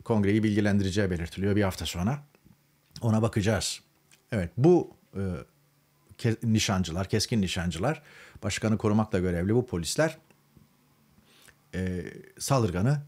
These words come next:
indiriyorlar. Ve bu da, e, çöktüğü anda Trump tespit edilmiş bir görüntü, kanlar içerisinde. Bu da ikonik fotoğraflardan biri. İlkini getirmiştim ekrana, bu da ikincisi. Bu fotoğraflar, e,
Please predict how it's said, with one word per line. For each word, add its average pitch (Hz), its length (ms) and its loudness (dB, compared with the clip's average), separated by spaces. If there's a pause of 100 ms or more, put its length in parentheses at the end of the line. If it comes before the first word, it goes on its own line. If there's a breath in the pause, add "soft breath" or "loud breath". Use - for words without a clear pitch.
(100)
indiriyorlar. 90 760 2
Ve 131 120 4
bu 190 100 6
da, 143 220 2 (580 loud breath)
e, 95 340 -2 (520)
çöktüğü 147 380 4
anda 107 380 0 (540)
Trump 117 380 -2 (340)
tespit 139 300 0
edilmiş 110 400 2
bir 110 60 2
görüntü, 98 500 0
kanlar 110 300 2
içerisinde. 87 760 -2
Bu 208 80 4
da 202 80 4
ikonik 143 360 2
fotoğraflardan 117 760 2
biri. 98 120 2
İlkini 127 340 4
getirmiştim 127 500 0
ekrana, 117 420 -2
bu 131 60 0
da 156 80 2
ikincisi. 117 640 0 (560 loud breath)
Bu 170 340 6
fotoğraflar, 113 560 0
e, - 220 -14